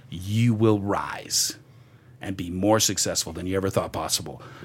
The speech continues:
Twelve years ago, I was a pathetic piece of person. <laughs> And I blamed everybody for my life. My wife specifically. I thought, "My whole problem is my wife, and I put her through Hades."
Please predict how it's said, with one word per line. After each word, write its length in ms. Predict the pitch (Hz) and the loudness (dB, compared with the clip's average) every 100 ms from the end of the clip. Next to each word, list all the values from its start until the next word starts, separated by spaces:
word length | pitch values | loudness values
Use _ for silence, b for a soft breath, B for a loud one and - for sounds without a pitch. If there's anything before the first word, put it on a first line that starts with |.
| B | B
Twelve 360 | - 143 156 143 | -4 2 2 2
years 240 | 143 131 | 2 2
ago, 300 | 123 120 110 | 2 2 2
I 140 | 104 113 | 2 -2
was 180 | 110 104 | -2 -4
a 40 | |
pathetic 540 | - 110 - 101 95 - | -6 -2 2 2 0 -4
piece 200 | 104 - | -2 -2
of 80 | |
person. 420 | 101 87 - - - | -2 0 -2 -4 -10
<laughs> 40 | - - - - - B B B B B B _ _ _ - - | -10 -10 -10 -12 -14 B B B B B B _ _ _ -18 -6
And 140 | 101 | -2
I 120 | 117 123 | 0 0
blamed 400 | 123 127 117 - | -2 -2 -4 -2
everybody 580 | 135 135 143 131 127 123 | -2 2 2 4 4 2
for 160 | 120 123 | 2 4
my 180 | 113 107 | 4 2
life. 520 | 104 78 - - - - - _ B B B B B | 0 -4 -10 -14 -16 -20 -20 _ B B B B B
My 200 | 113 113 | 0 2
wife 360 | 117 131 147 | 2 0 0
specifically. 880 | 135 - 120 143 117 107 92 - - - | -2 -2 0 0 0 -4 -8 -12 -16 -12
I 220 | 82 104 | -8 -4
thought, 380 | - 110 107 _ | 0 0 0 _
"My 180 | - 107 | -4 -2
whole 340 | 104 135 160 165 | -2 -2 -2 0
problem 640 | 165 131 110 107 101 92 B B B - | 0 2 2 -2 -4 -8 B B B -4
is 180 | 117 | -2
my 240 | 123 110 110 | 0 0 0
wife, 560 | 101 - - - - - | -2 -6 -10 -12 -18 -14
and 180 | 101 101 | -6 -2
I 200 | 110 123 | 0 0
put 200 | - 123 | 0 -2
her 120 | 117 | -2
through 540 | 104 113 107 95 82 - - | -2 -2 -2 -2 -6 -10 0
Hades." 680 | 117 92 80 - - - | 0 0 -2 -2 -2 -2